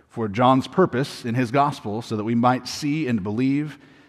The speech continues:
and by believing in Jesus, we might have eternal life. This whole thing about eating the bread is a metaphor for believing in Jesus. To eat his bread is to believe in him. The Jews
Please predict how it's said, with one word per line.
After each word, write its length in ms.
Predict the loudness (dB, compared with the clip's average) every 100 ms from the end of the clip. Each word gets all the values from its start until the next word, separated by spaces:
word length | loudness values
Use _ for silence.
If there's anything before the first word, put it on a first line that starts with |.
| _
and 140 | -8 -2
by 100 | -2
believing 400 | 2 2 4 4
in 140 | 2
Jesus, 460 | 2 2 0 -4 -4
we 100 | -2
might 200 | -2 -2
have 160 | -2
eternal 360 | -4 -4 -4 -2
life. 400 | -2 -4 -8 -16 -20 _ _ _
This 180 | -8 -4
whole 260 | 0 2 2
thing 300 | 0 0 2
about 220 | 0 0
eating 260 | 0 2
the 60 | 2
bread 280 | 2 2 2
is 100 | 0
a 60 |
metaphor 760 | 0 2 4 2 0 -4 -4 -4
for 140 | -4
believing 420 | -4 0 2 4
in 140 | 2 2
Jesus. 580 | 2 2 -2 -10 -14 -20 -20 -20 _ _ _ _ _ _ _ _ _ _
To 140 | -6 -4
eat 260 | -2 -4 -2
his 280 | 0 2 2
bread 380 | 4 4 4
is 160 | 0 -2
to 80 | -2
believe 320 | 0 2 2
in 80 | 0
him. 340 | -2 -4 -10 -18 _ _ _ _ _ _ _ _ _ _ _ _ _ _ _ -20 -20 _
The 100 | -2
Jews 540 | 4 6 6 2 -6